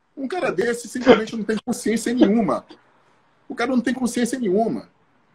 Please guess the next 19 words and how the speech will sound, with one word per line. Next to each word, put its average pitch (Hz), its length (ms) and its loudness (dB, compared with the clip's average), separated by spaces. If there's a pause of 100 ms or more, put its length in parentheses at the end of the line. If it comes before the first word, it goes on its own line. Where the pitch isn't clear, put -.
(440)
É, 214 420 0
isso 214 280 0
explica 233 400 -2
muita 247 260 -4
coisa 208 360 2
no 165 100 -6
resultado 180 540 0
dele 196 260 4
de 156 120 -6
luta. 196 320 -4
Ele 147 120 -4
não 214 120 -12
tem 220 140 -12
consciência, 208 520 -10
não 160 80 -14
tem 180 140 0
medo 190 280 2
de 170 120 -8
nada. 170 400 -4